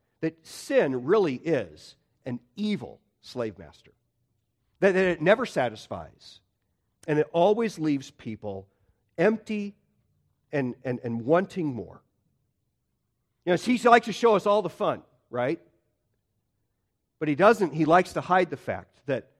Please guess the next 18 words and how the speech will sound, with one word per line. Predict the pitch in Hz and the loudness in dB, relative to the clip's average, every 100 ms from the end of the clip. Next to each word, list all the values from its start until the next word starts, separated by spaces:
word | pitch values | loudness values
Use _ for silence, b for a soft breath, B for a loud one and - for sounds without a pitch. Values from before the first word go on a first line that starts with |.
| _ _ _ | _ _ _
that | - 123 | -12 2
yes, | 139 214 - | 6 6 4
while | 160 139 | -4 -6
sin | - - 226 | -2 2 2
can | 226 147 | 2 -4
give | 131 165 | 0 0
you | 147 123 | 0 -8
fun | - - 185 185 214 180 | -10 -8 -4 -2 -4 -4
in | 175 | -4
the | |
moment, | 139 117 101 85 _ _ _ _ _ _ _ _ _ _ | -2 -4 -8 -16 _ _ _ _ _ _ _ _ _ _
it | 120 | -2
ultimately | 151 196 - 170 143 | 0 0 -2 -2 -2
leaves | 127 147 156 147 | 0 2 2 0
us | 117 101 - | -6 -12 -10
angry, | 120 143 156 165 180 180 _ _ _ _ _ _ _ | -6 -4 -4 -4 -8 -10 _ _ _ _ _ _ _
depressed, | - 143 143 170 - - - _ _ _ _ _ _ _ _ _ | -8 0 0 0 -8 -20 -20 _ _ _ _ _ _ _ _ _
lonely, | 101 120 151 160 180 | -8 -4 -2 -2 -2